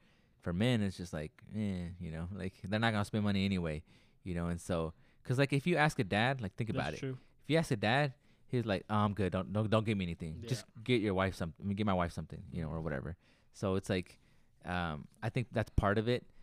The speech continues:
Speaker 1: but, like, that's still, like,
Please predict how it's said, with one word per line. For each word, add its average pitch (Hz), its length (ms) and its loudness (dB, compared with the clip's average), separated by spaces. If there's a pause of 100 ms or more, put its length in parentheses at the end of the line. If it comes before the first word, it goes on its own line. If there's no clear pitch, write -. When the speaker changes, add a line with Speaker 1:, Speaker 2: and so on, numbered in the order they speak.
(400)
Speaker 1:
but, 147 360 6 (580)
like, 107 200 -6
that's 110 280 -2
still, 135 320 4
like, - 320 0